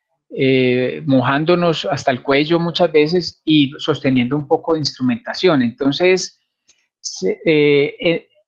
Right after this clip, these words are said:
eh, se nos ocurrió hacer lo que ya muchos países están haciendo, Y,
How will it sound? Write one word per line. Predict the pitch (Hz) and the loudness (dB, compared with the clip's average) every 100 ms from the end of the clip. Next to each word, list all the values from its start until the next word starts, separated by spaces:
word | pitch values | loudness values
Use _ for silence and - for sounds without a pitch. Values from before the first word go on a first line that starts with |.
| _ _ - | _ _ 0
eh, | 170 151 | 2 2
se | 180 | 2
nos | 185 196 | 0 0
ocurrió | 202 226 196 185 196 - _ _ - | 0 0 4 4 2 -2 _ _ -6
hacer | 143 139 143 | -4 0 0
lo | 156 185 | 2 -2
que | - 135 | 0 0
ya | 131 | 0
muchos | 139 160 175 160 | 0 -2 -4 -6
países | 131 123 135 160 | -2 -2 -2 -6
están | 156 - 123 | -6 -2 -2
haciendo, | 147 - 139 135 - _ _ _ _ _ _ _ _ - | -2 0 0 0 -6 _ _ _ _ _ _ _ _ -2
Y, | 135 127 | 2 2